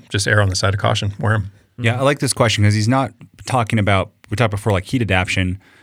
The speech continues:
Speaker 2: It's just, am I comfortable with the performance? But I'm with you, Chad. Like,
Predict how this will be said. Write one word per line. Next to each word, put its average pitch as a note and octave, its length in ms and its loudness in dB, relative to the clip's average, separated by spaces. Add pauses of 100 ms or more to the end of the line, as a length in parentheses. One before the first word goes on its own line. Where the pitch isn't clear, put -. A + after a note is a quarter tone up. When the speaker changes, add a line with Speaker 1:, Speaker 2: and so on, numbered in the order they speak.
(140)
Speaker 2:
It's A#2+ 160 0
just, - 400 0
am A#2 120 4
I A#2+ 100 2
comfortable G#2 560 0
with F#2+ 220 -2
the F2+ 280 -2 (260)
performance? G2+ 580 0
But F#2+ 200 -2 (280)
I'm G#2+ 180 2
with G2 180 0
you, G2 80 2
Chad. F2 280 0
Like, E2 300 -6